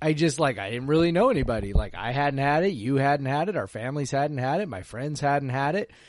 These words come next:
Like, there were tons of people that had not had it, and I think, you know, so much of that was, um, you know, a lot of my friends were able to work from home, and so they,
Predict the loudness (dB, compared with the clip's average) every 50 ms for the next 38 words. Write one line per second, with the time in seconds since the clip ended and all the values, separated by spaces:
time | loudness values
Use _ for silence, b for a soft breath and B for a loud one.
0 | B B B B B 4 6 6 6 6 4 6 6 6 6 6 6 4 4 4
1 | 2 2 2 2 2 4 4 4 4 4 4 2 2 2 2 2 2 2 2 2
2 | 2 0 0 -2 -4 _ -2 0 0 2 2 2 0 0 2 0 0 0 -2 -4
3 | -4 -2 0 0 0 0 0 2 2 4 2 2 2 2 2 2 2 2 0 0
4 | 0 0 0 0 0 -2 -2 -4 -10 b b b b b b b b b -2 0
5 | 0 0 0 0 -2 -2 -4 -4 -6 -8 -10 -4 2 4 6 6 6 8 8 8
6 | 6 6 4 2 2 2 2 2 2 2 2 2 2 2 2 2 0 -2 -2 -2
7 | -4 -6 -6 -8 -10 -10 -10 -8 -8 -8 -8 -8 -8 -8 -6 -6 -4 -4 -4 -2
8 | -2 -2 -2 -4